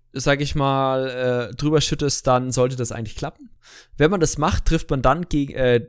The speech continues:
gegen, äh, ein Echo von Vox an.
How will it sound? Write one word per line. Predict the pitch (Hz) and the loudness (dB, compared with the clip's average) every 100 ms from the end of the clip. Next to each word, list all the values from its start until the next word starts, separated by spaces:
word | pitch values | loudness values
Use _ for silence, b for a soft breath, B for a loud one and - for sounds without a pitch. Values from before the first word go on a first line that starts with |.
| _ - | _ -18
gegen, | 120 127 123 117 117 | -4 -2 -2 -4 -6
äh, | 123 113 110 | -6 -4 -4
ein | - 117 113 110 | -4 -2 -2 -4
Echo | - 151 156 139 | -2 0 2 0
von | 135 131 113 110 | 0 0 0 0
Vox | 165 - | -2 -2
an. | - 113 311 | -2 -4 -6